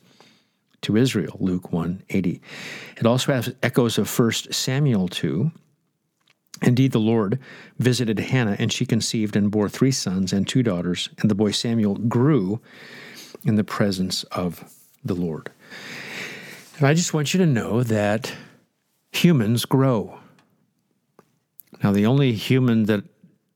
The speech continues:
didn't grow in stature that I can think of would be Adam. I mean, on day one, he probably looked like he was thirty or twenty-five or something like that. But Adam aside, humans grow.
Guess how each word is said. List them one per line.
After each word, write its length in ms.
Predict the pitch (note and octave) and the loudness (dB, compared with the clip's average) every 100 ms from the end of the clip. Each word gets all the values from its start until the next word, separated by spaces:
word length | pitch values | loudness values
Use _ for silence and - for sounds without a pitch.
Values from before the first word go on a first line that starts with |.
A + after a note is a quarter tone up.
| _ _ | _ _
didn't 320 | B2 A#2 - | 2 2 -2
grow 460 | - G#2+ A#2 G2 G#2+ | 0 2 4 2 0
in 140 | G2 | 0
stature 580 | F2+ - A2+ C#3 - F2+ | -2 -2 0 0 0 0
that 120 | F#2+ | 2
I 140 | G2 D#3 | 2 2
can 160 | G#2+ | 0
think 260 | - - - | -2 -8 -4
of 260 | G2+ C3+ - - - - _ | -2 -2 -6 -20 -20 -20 _
would 120 | G#2+ | -2
be 160 | G2 - | 0 0
Adam. 540 | F#2 G#2+ E2 G2 C3 - - | 0 0 -2 -4 -4 -8 -4
I 40 | |
mean, 360 | F#2 G2 G2+ C#3 | -2 -2 -4 -4
on 80 | G#2+ | -2
day 160 | F#2+ F2+ | 0 0
one, 340 | F2+ G2+ F2+ | 0 -2 0
he 80 | G2 | -2
probably 280 | - F2+ F2+ | -2 -2 0
looked 200 | F#2 - | -2 -2
like 160 | F#2+ | -4
he 100 | - | -2
was 160 | F#2+ - | -2 -2
thirty 420 | - F#2 G#2+ F2+ | -2 0 0 -2
or 80 | G#2+ | -6
twenty-five 600 | - F#2 F2+ - F#2 G2 | -2 -2 -2 -2 -2 -2
or 60 | |
something 340 | - F#2 F2+ G2 | -4 -6 -4 -4
like 180 | F2 - | -4 -4
that. 260 | F2+ - | -4 -4
But 160 | G#2 - | -6 -4
Adam 240 | G#2+ C3+ E3 | 0 2 2
aside, 580 | - C3 B2+ - - - _ - - - - - - - | 0 -2 -4 -6 -12 -20 _ -20 -18 -18 -16 -18 -20 -18
humans 680 | - C#3+ C3 F#2+ F2 A#2 - - - | -2 2 2 0 -2 -2 -4 -12 -6
grow. 400 | C3 C#3 B2 - | 0 2 2 -4